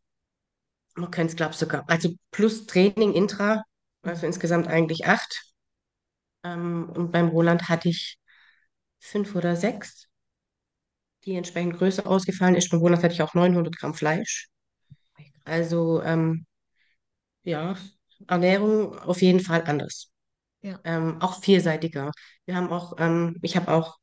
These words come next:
Speaker 1: oder esse auch an trainingsfreien Tagen anders wie an Trainingstagen. Was auch gut ist, was auch mal für die Verdauung, glaub, ganz gut ist,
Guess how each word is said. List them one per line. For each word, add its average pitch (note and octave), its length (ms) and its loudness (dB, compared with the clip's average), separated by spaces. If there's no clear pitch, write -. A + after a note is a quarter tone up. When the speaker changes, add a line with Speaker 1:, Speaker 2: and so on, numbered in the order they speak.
Speaker 1:
oder E3 220 0
esse G3+ 240 0
auch F3+ 220 2
an E3 120 2
trainingsfreien F#3 840 4
Tagen E3 400 -2
anders E3 520 2
wie D#3+ 180 -4
an D#3 160 -2
Trainingstagen. G3 960 2
Was E3+ 200 -12
auch E3 200 -6
gut G#3+ 140 2
ist, G#3+ 140 -2
was F3 140 0
auch E3+ 60 2
mal E3 140 4
für E3 120 -4
die D#3+ 60 -2
Verdauung, D#3 380 2
glaub, F#3+ 200 0
ganz G3 200 0
gut - 220 -14
ist, - 300 -12